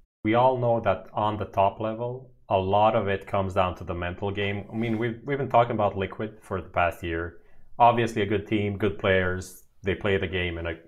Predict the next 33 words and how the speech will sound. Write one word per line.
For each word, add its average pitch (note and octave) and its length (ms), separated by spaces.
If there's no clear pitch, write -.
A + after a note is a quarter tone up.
good F2 200
way, F2 420
but - 160
they G2 80
can't F2+ 360
win. D#2+ 240
Like, E2 180
it's - 180
obvious, F2 340
the F#2+ 60
mentality F2 680
thing. D#2+ 320
And G2+ 160
now C3 520
we G2+ 160
have F#2 500
Liquid A2+ 420
literally A2 340
going F#2+ 360
to G2 100
I F2+ 160
M F2 120
Sydney, A2 580
winning, A2 480
which - 460
could A2 180
not A2+ 380
be G#2+ 140
an F#2 100
easier F#2+ 440
big D#2+ 220
title, F2+ 460
literally F#2+ 640